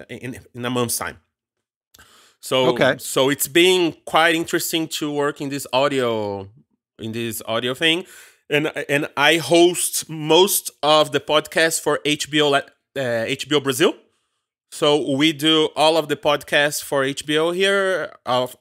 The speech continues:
Speaker 1: of their international shows. So, uh, their foreign T V shows, we do a companion podcast for them. So I've,
Speaker 2: Okay.
Speaker 1: I've hosted the podcast, the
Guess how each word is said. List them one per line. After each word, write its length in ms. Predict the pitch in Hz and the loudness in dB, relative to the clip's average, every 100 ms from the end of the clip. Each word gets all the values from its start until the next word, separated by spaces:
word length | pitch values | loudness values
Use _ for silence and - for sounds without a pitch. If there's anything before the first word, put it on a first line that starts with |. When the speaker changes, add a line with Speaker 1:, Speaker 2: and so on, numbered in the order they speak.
| - | -8
Speaker 1:
of 180 | 127 139 | -6 -2
their 160 | 135 | 0
international 600 | 127 131 131 131 135 160 | 0 -4 0 0 0 -4
shows. 400 | 170 190 185 190 | -2 0 0 0
So, 400 | - 127 127 123 - _ _ _ _ _ | -4 -4 -2 -6 -10 _ _ _ _ _
uh, 80 | 156 | -4
their 160 | 135 127 | -2 -2
foreign 720 | - 151 156 156 147 123 117 | 2 4 4 2 0 -4 -8
T 160 | - 180 | -4 -2
V 100 | 202 | 0
shows, 480 | - 226 247 233 - | 2 2 2 0 -6
we 200 | 151 160 | -4 -2
do 180 | 151 151 | 0 0
a 60 | |
companion 460 | 151 151 165 151 143 | 0 -2 0 0 -2
podcast 480 | - 123 - 95 - | -2 -2 -4 -8 -8
for 100 | 98 | -10
them. 160 | 85 - _ _ _ _ _ _ _ | -10 -14 _ _ _ _ _ _ _
So 280 | - 123 117 | -6 -2 0
I've, 460 | - 131 127 127 127 | 0 0 0 -2 -2
Speaker 2:
Okay. 340 | 175 147 123 - | 4 4 4 0
Speaker 1:
I've 300 | 120 131 127 | 0 0 -2
hosted 440 | 127 131 - 135 | -4 -4 -2 -4
the 80 | 120 | -4
podcast, 640 | 135 123 - 131 123 123 | -6 -6 -2 0 0 -2
the 220 | 123 123 | -4 -2